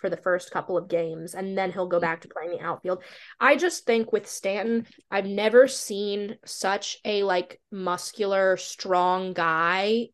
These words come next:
Speaker 1: get so <laughs> injured so often. Like, he's, like,
Speaker 2: So
Speaker 1: made a
Speaker 2: sad.
Speaker 1: It's so sad 'cause he's literally, like, the strongest, buffest dude out there, and he just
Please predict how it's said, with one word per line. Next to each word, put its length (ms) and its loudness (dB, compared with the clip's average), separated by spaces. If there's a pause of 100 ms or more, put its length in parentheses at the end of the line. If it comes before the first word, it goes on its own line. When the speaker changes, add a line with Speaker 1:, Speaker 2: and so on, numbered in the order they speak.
(120)
Speaker 1:
get 280 0
so 800 4
<laughs> 60 -14
injured 640 4
so 400 0
often. 500 4
Like, 160 0
he's, 160 -6
like, 120 0
Speaker 2:
So 40 -6
Speaker 1:
made 200 4
a 40 4
Speaker 2:
sad. 380 -2 (600)
Speaker 1:
It's 200 -2
so 160 6
sad 340 4
'cause 160 -8
he's 160 0
literally, 380 6
like, 180 4
the 160 0 (120)
strongest, 800 0
buffest 500 2
dude 300 2
out 300 4
there, 340 -2 (460)
and 320 6
he 520 -2 (200)
just 380 0